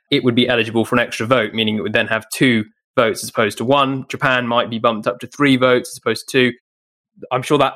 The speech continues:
voting model might be something we touch on a little bit later on. It certainly was something we discussed in our last podcast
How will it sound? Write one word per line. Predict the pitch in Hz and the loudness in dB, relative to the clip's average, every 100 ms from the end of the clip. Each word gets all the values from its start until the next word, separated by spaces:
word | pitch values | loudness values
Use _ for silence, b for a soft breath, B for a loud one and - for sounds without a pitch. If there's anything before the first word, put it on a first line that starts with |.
| - | -2
voting | 127 135 131 | 4 4 4
model | 127 123 | 2 2
might | 123 120 | 2 -2
be | |
something | 120 123 117 | -2 -2 -2
we | 113 | -4
touch | - - 135 | -2 -2 -2
on | |
a | 120 | 0
little | 123 117 | 0 0
bit | 120 | -2
later | 117 104 127 | -2 0 0
on. | 123 | 0
It | 120 | -2
certainly | - 135 123 | 0 0 0
was | 113 | -4
something | 123 113 | -6 -4
we | 113 | -8
discussed | 110 - 123 113 | -8 -2 -2 -2
in | 117 | -2
our | 113 | 0
last | 117 117 - - | 2 0 -2 -2
podcast | 123 - 107 | -2 -2 -8